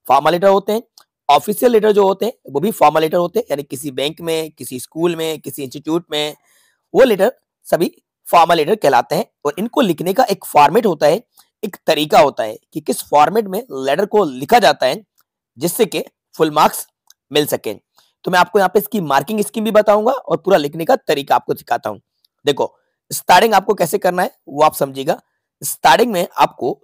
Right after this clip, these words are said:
जो आंसर शीट है, उसके टॉप के लेफ्ट कॉर्नर पे, जैसे कि ये सपोज आपकी आंसर शीट है, तो इसका ये टॉप का लेफ्ट कॉर्नर ये है,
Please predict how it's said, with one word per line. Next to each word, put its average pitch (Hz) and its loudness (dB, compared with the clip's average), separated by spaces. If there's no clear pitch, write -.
जो 160 -2
आंसर 147 0
शीट 202 -2
है, 160 0
उसके 151 0
टॉप - 4
के 190 2
लेफ्ट 156 0
कॉर्नर 127 2
पे, 104 -12
जैसे 143 -4
कि 190 -2
ये 175 2
सपोज 175 2
आपकी 170 2
आंसर 143 2
शीट 160 -4
है, 196 0
तो 143 -2
इसका 160 2
ये 165 -2
टॉप 147 2
का 208 2
लेफ्ट 147 2
कॉर्नर 139 2
ये 127 -2
है, 110 -8